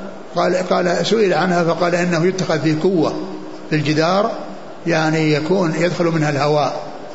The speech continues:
يدخل منها الهواء"، يعني فاللفظ يعني محرف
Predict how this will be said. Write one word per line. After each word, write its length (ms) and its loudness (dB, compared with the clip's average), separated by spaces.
يدخل 240 0
منها 540 0
الهواء"، 440 2
يعني 280 2
فاللفظ 1700 0
يعني 520 0
محرف 520 2